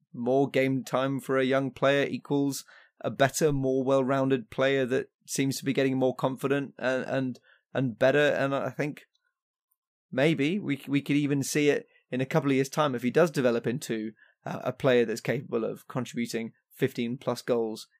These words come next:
in a Premier League season, uh, as a, a significant net win, because Arsenal were never really gonna win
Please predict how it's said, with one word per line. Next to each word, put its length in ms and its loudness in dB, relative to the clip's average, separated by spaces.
in 80 -4
a 60 -4
Premier 260 -2
League 140 -4
season, 440 -2
uh, 220 -2
as 440 0
a, 80 0
a 60 -2
significant 600 2
net 220 2
win, 340 0
because 520 0
Arsenal 360 -2
were 80 -4
never 220 -2
really 180 -4
gonna 260 0
win 320 -4